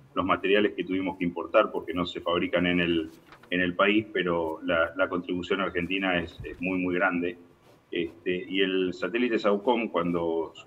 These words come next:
cuando, cuando firmamos su contrato, eh, significó para, para la Argentina y para inbap, digamos, la empresa, este, un desafío tecnológico muy, muy grande, porque en la Argentina no había, eh,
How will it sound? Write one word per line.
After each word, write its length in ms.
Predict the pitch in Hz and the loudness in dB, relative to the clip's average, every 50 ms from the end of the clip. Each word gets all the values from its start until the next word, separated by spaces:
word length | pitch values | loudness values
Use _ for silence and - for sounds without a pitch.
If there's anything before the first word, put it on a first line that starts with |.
| - - | -14 -10
cuando, 880 | 82 80 80 82 80 76 76 78 76 76 73 73 76 73 73 73 73 73 - - _ _ _ _ _ _ _ _ | -8 -8 -6 -6 -8 -8 -8 -8 -8 -8 -8 -8 -8 -8 -10 -10 -12 -18 -20 -20 _ _ _ _ _ _ _ _
cuando 360 | - 82 80 80 78 78 76 - | -12 -10 -10 -10 -10 -12 -14 -14
firmamos 400 | - - 82 92 107 107 104 - | -10 -8 -2 0 2 2 2 0
su 120 | - 95 87 | -4 -4 -4
contrato, 580 | 90 90 87 107 110 104 - - 113 127 - - - - - _ _ _ _ - | -4 -2 2 4 4 4 4 2 0 -2 -2 -8 -16 -20 -20 _ _ _ _ -4
eh, 240 | 87 85 85 82 - | -4 -2 -2 -4 -6
significó 640 | - - 85 87 90 87 87 90 87 - 127 123 - | -10 -8 -6 -4 -4 -4 -4 -4 -2 0 0 2 4
para, 380 | 98 92 90 85 85 85 - | 4 4 6 6 4 2 0
para 160 | - 92 85 87 | 0 -2 0 0
la 80 | 87 | 0
Argentina 480 | 85 - - 90 87 87 113 123 117 107 | 0 0 -2 -2 -2 -2 0 0 2 2
y 60 | 98 | 2
para 260 | - 87 85 85 82 | 4 4 4 4 4
inbap, 340 | 82 85 90 117 117 107 - | 4 4 6 6 6 6 6
digamos, 360 | 90 87 90 92 92 87 85 | 4 2 4 4 2 2 0
la 80 | 82 82 | 0 -2
empresa, 640 | 82 82 - 95 101 - - 117 113 - - - - - - - - - | -4 -2 0 -2 0 4 4 4 4 4 0 -10 -20 -20 -20 -20 -10 -4
este, 560 | - 85 85 82 82 - - - - 87 87 | 0 2 2 2 0 -2 -6 -2 0 0 2
un 220 | 90 95 98 101 95 | 0 0 0 0 0
desafío 440 | 90 85 - 85 - - 110 107 92 | 0 0 -2 -2 2 2 2 2 2
tecnológico 580 | 92 92 92 92 92 95 - - - - 95 | 2 2 2 2 2 2 0 -2 -2 0 0
muy, 200 | 92 95 101 101 | 2 2 2 2
muy 160 | 101 101 98 | 2 4 4
grande, 320 | 98 101 104 104 101 101 101 | 6 6 6 6 6 4 4
porque 220 | 101 95 90 90 90 | 2 0 -2 0 0
en 60 | 90 | 0
la 60 | 92 | 0
Argentina 420 | 90 - 98 98 107 110 104 101 | 0 -2 -4 -2 0 2 2 4
no 100 | 98 98 | 4 4
había, 400 | 95 104 113 107 98 92 82 - - - | 4 6 6 8 6 6 4 0 -6 -10
eh, 440 | 85 85 82 82 78 78 - - | -6 -4 -4 -4 -4 -6 -10 -12